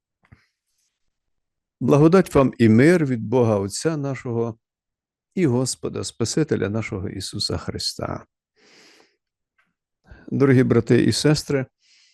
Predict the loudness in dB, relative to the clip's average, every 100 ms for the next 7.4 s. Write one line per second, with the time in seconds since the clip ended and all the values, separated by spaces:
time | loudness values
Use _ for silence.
0 | _ _ _ _ _ _ -6 -4 0 0
1 | 2 0 0 -2 0 0 0 -2 -4 -2
2 | -2 -8 -8 -8 -6 -4 -4 -2 0 0
3 | 2 2 2 -2 -6 -6 -6 -6 -12 -4
4 | -2 0 -2 -6 _ _ _ _ _ _
5 | _ _ _ _ _ _ _ _ _ -20
6 | _ _ _ -20 -12 -6 -2 -2 2 2
7 | 2 2 0